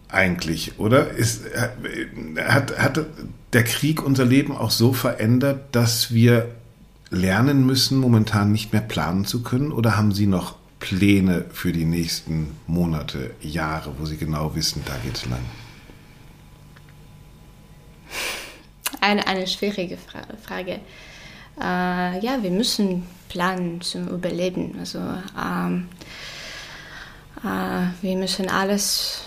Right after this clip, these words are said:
Speaker 2: machen, was wir können, um das, um die Leute in der Ukraine zu unterstützen, äh, auf alle Ebenen. Aber wir müssen auch weiter planen, damit wir, damit es möglich ist,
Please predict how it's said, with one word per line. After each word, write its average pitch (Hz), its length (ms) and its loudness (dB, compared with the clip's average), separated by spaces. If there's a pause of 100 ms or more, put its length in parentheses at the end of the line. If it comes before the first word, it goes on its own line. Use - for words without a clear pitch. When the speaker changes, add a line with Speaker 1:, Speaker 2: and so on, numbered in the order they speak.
(260)
Speaker 2:
machen, 190 320 -4
was 185 300 -4
wir 175 100 -4
können, 226 840 2 (320)
um 175 320 -4
das, - 580 -8 (220)
um 175 160 -2
die 170 100 -2
Leute 185 320 -2
in 196 320 -2
der 180 140 -4
Ukraine 196 320 -2
zu 190 160 -6
unterstützen, 180 720 -2 (720)
äh, 175 420 -4
auf 175 180 -4
alle 196 280 0
Ebenen. 220 520 0 (840)
Aber 202 520 2 (320)
wir 185 100 -4
müssen 185 480 -2
auch 196 280 0 (200)
weiter 180 380 -4
planen, 196 420 0
damit 185 400 -4
wir, 180 320 -4 (380)
damit 185 260 -4
es - 180 -4
möglich 208 600 0
ist, - 560 -2